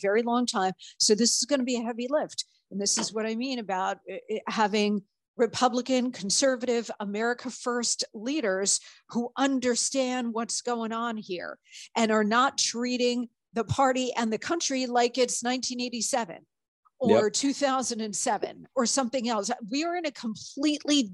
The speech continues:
Speaker 1: different moment in the country,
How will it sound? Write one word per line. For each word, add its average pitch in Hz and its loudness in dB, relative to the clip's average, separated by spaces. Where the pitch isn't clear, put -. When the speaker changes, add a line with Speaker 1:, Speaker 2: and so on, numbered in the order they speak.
Speaker 1:
different 220 4
moment 202 2
in 214 4
the 202 2
country, 190 -4